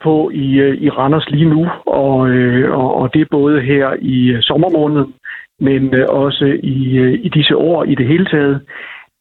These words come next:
det er det, vi kunne kalde de tre B'er som Bravo.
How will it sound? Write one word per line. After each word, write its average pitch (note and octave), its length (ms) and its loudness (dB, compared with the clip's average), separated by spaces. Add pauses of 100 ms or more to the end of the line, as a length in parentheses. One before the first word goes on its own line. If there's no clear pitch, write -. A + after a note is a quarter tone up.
det D#3+ 360 2
er C#3+ 180 0
det, D3+ 160 -2
vi E3+ 60 -2
kunne C#3+ 300 -4
kalde C3+ 200 2
de C3+ 120 -6
tre D#3 300 -2 (180)
B'er C#3 260 0
som A#2+ 240 -4
Bravo. C3 480 0